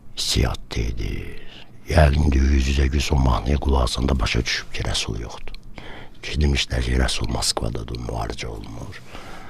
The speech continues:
Rəsul Rıza. Amma o mahnının ab-havasından dəqiq yəqin ki, başa düşüb. Elə, və mən onu da, ə, çox uzun müddət onu mən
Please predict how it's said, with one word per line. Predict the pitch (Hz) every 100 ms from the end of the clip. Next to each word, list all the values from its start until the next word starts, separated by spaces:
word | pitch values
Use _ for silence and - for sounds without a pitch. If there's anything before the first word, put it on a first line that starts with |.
| -
Rəsul | - - - 50
Rıza. | 50 50 50 - - - - - - - -
Amma | - 82
o | 92
mahnının | 92 87 85 87 95 92 90
ab-havasından | 85 80 73 73 73 - 73 73 76
dəqiq | 73 76 76 - -
yəqin | 67 73 65 64
ki, | -
başa | - - -
düşüb. | - - - - - - - - - - - - - - - - -
Elə, | 71 67 71 71 67 - - - - - -
və | 110
mən | 113 110
onu | 101 110
da, | 101 95 -
ə, | - 110 73 69 71 87 - - - - - - - - - -
çox | - 107 - -
uzun | 78 90 87 76
müddət | 71 - - 95 -
onu | 78 92 98 85
mən | 82 85